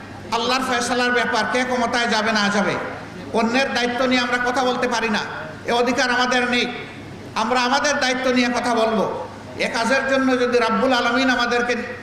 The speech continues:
কবুল করেন, জনগণের হাত যদি আমাদের দিকে সম্প্রসারিত হয়, আমরা আপনাদেরকে কথা দিচ্ছি, আমরা আপনাদেরকে আহ্বান জানাচ্ছি, সেই দিন আপনারা যা বুঝেন আপনারা স্পষ্ট কণ্ঠে বলবেন,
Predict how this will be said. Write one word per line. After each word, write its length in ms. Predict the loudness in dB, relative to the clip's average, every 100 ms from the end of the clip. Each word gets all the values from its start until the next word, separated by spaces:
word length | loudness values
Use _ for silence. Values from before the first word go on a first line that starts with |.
| -14 -16 -10 -2
কবুল 320 | 2 2 2
করেন, 280 | 2 2 0 -2 -6 -10 -14 -6
জনগণের 480 | -2 0 2 2 2
হাত 420 | 2 2 0 2
যদি 180 | 2 2
আমাদের 400 | 2 2 2 2
দিকে 180 | 2 0
সম্প্রসারিত 760 | 0 0 0 0 0 0 2 2
হয়, 260 | 2 2 0 -4 -8 -12 -8
আমরা 280 | -2 0 2
আপনাদেরকে 500 | 2 0 0 0 0 -2
কথা 220 | -2 0 0
দিচ্ছি, 380 | -2 -2 -4 -6 -10 -16 -14 -6
আমরা 280 | -2 2 2
আপনাদেরকে 720 | 0 0 -2 0 0 0 2
আহ্বান 380 | 2 2 2 2
জানাচ্ছি, 500 | 2 0 0 0 0 -2 -8 -12 -8
সেই 260 | -2 0 0
দিন 160 | 2
আপনারা 360 | 2 0 0 0
যা 300 | 0 0 2
বুঝেন 340 | 2 2 2 0 -6 -10 -12 -14 -14 -16 -6 -4
আপনারা 380 | -2 0 0
স্পষ্ট 480 | 0 0 0 0 0
কণ্ঠে 340 | 0 0 0 0
বলবেন, 460 | 2 2 2 2